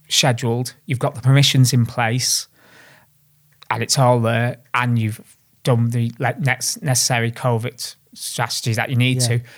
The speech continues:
Speaker 1: you can go ahead.
Speaker 2: Is the Scotland fifty, Scotland one hundred not still, uh, in its physical form at the minute? On
Speaker 1: It,
Speaker 2: the website.
Speaker 1: it is. So,
Speaker 2: Yeah.
Speaker 1: so there's,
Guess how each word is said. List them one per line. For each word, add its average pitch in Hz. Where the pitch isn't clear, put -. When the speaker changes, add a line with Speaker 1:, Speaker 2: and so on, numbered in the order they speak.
Speaker 1:
you 127
can 120
go 113
ahead. 107
Speaker 2:
Is 143
the 185
Scotland 196
fifty, -
Scotland -
one 160
hundred 143
not 107
still, 113
uh, 110
in 131
its 117
physical 120
form 110
at 104
the 113
minute? 98
On 160
Speaker 1:
It, 117
Speaker 2:
the 113
website. 110
Speaker 1:
it 160
is. 147
So, 143
Speaker 2:
Yeah. 147
Speaker 1:
so 165
there's, -